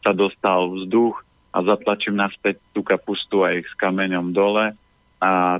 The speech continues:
takýmto spôsobom ja robím kapustu a zatiaľ sa nestalo, že by nám splesnivala alebo niečo sa s ňou udialo. Ak chcete tú kapustu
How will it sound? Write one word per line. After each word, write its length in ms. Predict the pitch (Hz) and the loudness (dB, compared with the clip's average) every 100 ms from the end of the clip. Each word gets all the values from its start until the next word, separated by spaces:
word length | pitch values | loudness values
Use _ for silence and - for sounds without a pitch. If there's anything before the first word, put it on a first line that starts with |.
| - | -2
takýmto 400 | 107 110 104 101 | -2 -2 -2 -4
spôsobom 800 | - 101 98 104 95 95 92 85 | -2 -2 -2 -2 0 -2 -2 -4
ja 240 | 92 92 | 0 0
robím 320 | 95 92 95 | 0 -2 -4
kapustu 720 | 90 85 - 95 - 120 117 | -2 -2 -2 -8 -2 0 0
a 320 | - 85 87 87 | 0 0 0 0
zatiaľ 480 | 101 98 98 92 92 | -2 0 0 0 -2
sa 140 | 92 | -4
nestalo, 480 | 95 - 95 95 95 | -4 -2 0 2 0
že 80 | 92 | -2
by 160 | 82 | -4
nám 320 | 85 82 80 | -2 -2 -4
splesnivala 800 | 78 - 101 98 - 95 90 85 | -10 -2 -2 -2 -6 -2 0 0
alebo 400 | 85 82 82 82 - _ _ _ | 0 0 0 0 -2 _ _ _
niečo 400 | 101 98 98 98 | 0 0 -2 -6
sa 80 | - | -8
s 80 | 87 - | -10 -4
ňou 160 | 92 | -2
udialo. 400 | 92 90 87 80 - - - - - | -2 0 0 0 -4 -14 -16 -12 -2
Ak 200 | 113 - | -2 0
chcete 320 | - 127 127 | 0 0 0
tú 160 | 120 | -2
kapustu 560 | 107 117 - 117 - 110 | 0 -2 0 -4 -2 -4